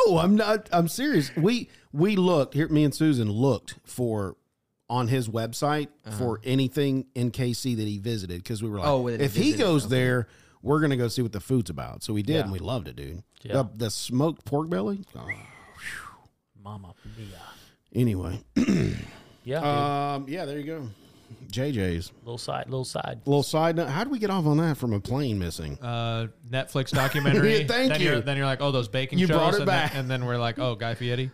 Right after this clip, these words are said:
Speaker 1: The floor is lava.
Speaker 3: Our brains are, uh,
Speaker 1: Yeah, our brains are all over the place. Okay,
Speaker 3: all over.
Speaker 1: the number four, Pizzagate, which I'm not shocked about that.
Speaker 3: No, that's a, that was an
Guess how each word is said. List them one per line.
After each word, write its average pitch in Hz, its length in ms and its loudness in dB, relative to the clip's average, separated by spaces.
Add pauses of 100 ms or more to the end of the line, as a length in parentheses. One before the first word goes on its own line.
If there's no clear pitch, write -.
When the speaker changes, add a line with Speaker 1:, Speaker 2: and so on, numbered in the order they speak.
Speaker 1:
The 147 140 2
floor 220 480 4
is 247 520 2
lava. - 500 -12 (180)
Speaker 3:
Our 139 140 -4
brains 123 440 -4
are, 98 240 -6
uh, 87 240 -8 (120)
Speaker 1:
Yeah, 107 160 2
our 90 100 2
brains 80 300 -4
are 73 80 -4
all 76 120 -6
over 69 120 -8
the 78 80 -12
place. - 200 -14
Okay, 190 320 2
Speaker 3:
all 180 360 4
over. 175 40 4
Speaker 1:
the 165 80 -2
number 180 680 2 (120)
four, 143 720 0 (600)
Pizzagate, 120 720 0 (960)
which 135 280 0 (100)
I'm 160 280 2
not 165 160 2
shocked 135 280 2
about 113 240 2
that. 71 260 -6 (580)
Speaker 3:
No, 104 120 -8
that's 101 220 -8
a, 87 200 -8
that 113 120 -8
was 110 120 -8
an 104 80 -10